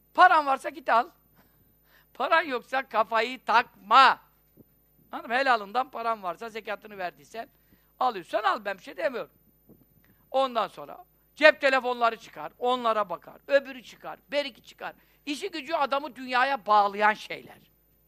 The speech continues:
Hiç ölmek yok, kabir yok, ahiret yok. Şu mezarlıklardan da canlı yayın yapsalar geceleri siteler ya. Birkaç mezarlığa gitseler, böyle bir site bu kursa kaç üyesi olur sizce? Hiç.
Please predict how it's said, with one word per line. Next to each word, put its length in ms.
Hiç 260
ölmek 480
yok, 280
kabir 340
yok, 340
ahiret 580
yok. 140
Şu 120
mezarlıklardan 840
da 120
canlı 280
yayın 200
yapsalar 440
geceleri 460
siteler 440
ya. 300
Birkaç 260
mezarlığa 480
gitseler, 520
böyle 260
bir 40
site 220
bu 120
kursa 240
kaç 260
üyesi 260
olur 180
sizce? 380
Hiç. 480